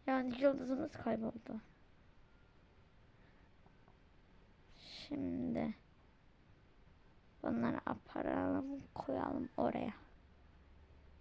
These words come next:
İşte buraya bir bir koyalım. Birincisini. E, diğerleri nereye kayboldu? Hı. Bu burada diğeri. Ya.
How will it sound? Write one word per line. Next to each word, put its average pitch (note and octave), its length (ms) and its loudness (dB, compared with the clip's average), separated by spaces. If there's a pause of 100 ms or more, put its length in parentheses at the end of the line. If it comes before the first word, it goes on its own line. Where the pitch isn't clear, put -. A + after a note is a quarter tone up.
(220)
İşte - 480 -2
buraya - 380 4
bir A3+ 200 -2
bir - 180 -4
koyalım. - 440 -6 (1040)
Birincisini. A3+ 720 0 (560)
E, A3 140 -2
diğerleri A#3 500 6
nereye A#3+ 280 4
kayboldu? A3+ 960 10 (1500)
Hı. A#3+ 140 4 (840)
Bu - 120 0
burada A3+ 500 -4
diğeri. A#3 540 2 (1300)
Ya. - 300 0